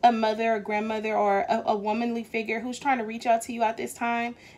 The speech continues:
and they probably have passed away because the picture is framed. So I feel like some of you guys could be trying to con-, uh, connect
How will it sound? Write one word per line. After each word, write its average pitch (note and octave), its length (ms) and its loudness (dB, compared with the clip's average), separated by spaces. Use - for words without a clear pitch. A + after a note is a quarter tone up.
and A#3 320 2
they A#3+ 120 2
probably D4 400 2
have A#3+ 260 4
passed G3+ 380 0
away F#3 420 -4
because A#3 280 0
the A3+ 80 -4
picture A#3 280 -6
is G#3 140 -2
framed. F#3 580 -6
So A3 480 6
I A3+ 100 6
feel B3+ 140 0
like A#3+ 160 4
some B3 140 -4
of B3 40 -2
you A#3 80 -2
guys G#3+ 220 0
could A3 140 -2
be A3 40 -4
trying G#3+ 300 -2
to - 40 -14
con-, - 300 -4
uh, G3+ 140 0
connect G#3 500 -2